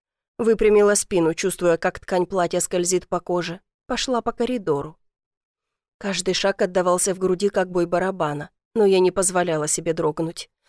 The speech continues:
Это был не просто ужин. Это была арена, где я должна была держать голову высоко, несмотря на клетку, в которой оказалась. Абсурд и ирония.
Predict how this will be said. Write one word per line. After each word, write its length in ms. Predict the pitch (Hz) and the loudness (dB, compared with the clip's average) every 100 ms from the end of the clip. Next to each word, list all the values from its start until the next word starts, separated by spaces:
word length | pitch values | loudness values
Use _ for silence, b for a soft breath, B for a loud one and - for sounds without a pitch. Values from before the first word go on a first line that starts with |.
| b | b
Это 180 | - 277 | -2 0
был 140 | 262 277 | 2 2
не 140 | 285 | 2
просто 400 | 294 311 - 165 | 2 0 0 0
ужин. 360 | 165 170 165 - _ _ _ _ | 0 0 0 -2 _ _ _ _
Это 220 | - 196 196 | -2 0 2
была 360 | 202 196 190 | 4 4 4
арена, 400 | 196 220 202 165 | 4 4 4 2
где 200 | 165 175 | -2 0
я 80 | 170 | 2
должна 400 | 170 170 180 170 | 2 2 2 2
была 200 | 175 170 | 2 2
держать 380 | 185 185 185 170 | 0 0 -2 0
голову 340 | 185 175 175 | 2 2 2
высоко, 460 | 170 185 190 - 269 | 0 0 -2 0 0
несмотря 520 | 285 262 240 226 233 | 2 0 0 2 2
на 120 | 247 | 0
клетку, 500 | 240 269 262 170 - | -2 -2 -2 -2 -6
в 120 | 160 | -8
которой 380 | - 165 165 165 | -6 -2 0 0
оказалась. 720 | 160 170 165 160 160 165 - - _ _ _ _ _ | -2 -2 -2 -2 -2 -2 -4 -4 _ _ _ _ _
Абсурд 760 | 170 165 - - 262 - - - - _ | -8 -4 -2 -2 -4 -8 -14 -18 -18 _
и 200 | 330 311 | 0 2
ирония. 600 | 294 277 247 160 135 151 | 2 2 0 0 -2 -6